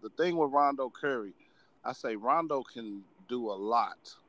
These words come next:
defensive-wise to help slow down the Splash Brothers. Can you stop 'em? No, but what great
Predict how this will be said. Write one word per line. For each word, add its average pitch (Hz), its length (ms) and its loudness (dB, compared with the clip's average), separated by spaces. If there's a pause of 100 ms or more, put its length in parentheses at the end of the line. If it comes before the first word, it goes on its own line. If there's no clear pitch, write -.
(600)
defensive-wise 92 1300 -8 (580)
to 98 520 2 (360)
help 135 220 6
slow 123 280 2
down 110 280 -2
the 104 60 -6
Splash 104 460 -2
Brothers. 78 460 -12 (380)
Can 135 120 2
you 123 120 0
stop 165 420 8
'em? 160 200 2
No, 120 220 2
but 98 120 -4
what 123 340 -2
great 123 300 -2